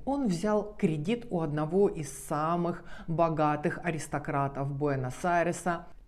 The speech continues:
Эрнесто Тронквиста. Эрнесто на тот момент возглавлял всю финансовую пирамиду города Буэнос-Айреса, в принципе, как и всей Аргентины, что в свою очередь и повлекло за тобой,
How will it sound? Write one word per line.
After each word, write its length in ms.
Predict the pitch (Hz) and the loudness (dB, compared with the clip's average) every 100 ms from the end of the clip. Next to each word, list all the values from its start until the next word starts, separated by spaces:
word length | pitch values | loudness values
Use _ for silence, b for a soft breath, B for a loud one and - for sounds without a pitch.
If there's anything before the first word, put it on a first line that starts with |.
| - - | -10 -2
Эрнесто 720 | 147 151 151 160 - 165 160 - | 0 2 2 2 0 -2 -4 -2
Тронквиста. 720 | 160 156 147 160 147 143 - - - b b b - | 0 0 0 0 0 0 -8 -12 -14 b b b 2
Эрнесто 580 | 262 170 165 196 - 139 | 4 6 4 2 2 2
на 140 | 139 | 2
тот 280 | 139 170 165 | 4 2 4
момент 520 | 147 135 147 180 180 | 2 4 4 2 2
возглавлял 800 | 139 131 135 127 127 151 165 165 B - | 2 2 2 2 2 2 2 -2 B -10
всю 420 | - - - 196 202 | -8 -4 2 2 2
финансовую 960 | - 160 160 160 170 185 175 147 151 | 0 0 2 4 4 4 2 2 2
пирамиду 800 | 147 156 147 151 165 156 160 151 B 147 | 2 2 4 2 2 2 2 0 B 0
города 440 | 147 156 139 135 | 4 4 4 2
Буэнос-Айреса, 960 | 131 139 135 131 131 156 151 143 143 | 0 0 2 0 0 0 2 0 -4
в 80 | - | -4
принципе, 460 | - 143 143 139 139 | 0 0 0 -2 0
как 280 | 147 143 185 | 0 0 0
и 140 | 170 | 0
всей 360 | - - 143 143 | -2 0 2 2
Аргентины, 840 | 151 160 156 175 180 277 254 247 B B | 0 0 2 2 2 0 0 -2 B B
что 380 | - - - 208 | -6 0 6 6
в 80 | 214 | 4
свою 480 | - 175 175 175 190 | 0 2 6 6 6
очередь 600 | 208 208 202 196 190 240 | 4 4 2 2 2 -2
и 60 | |
повлекло 680 | 247 196 185 185 185 202 190 | 0 2 4 2 2 2 2
за 160 | 151 156 | 2 -2
тобой, 480 | 151 143 147 214 | 0 0 2 0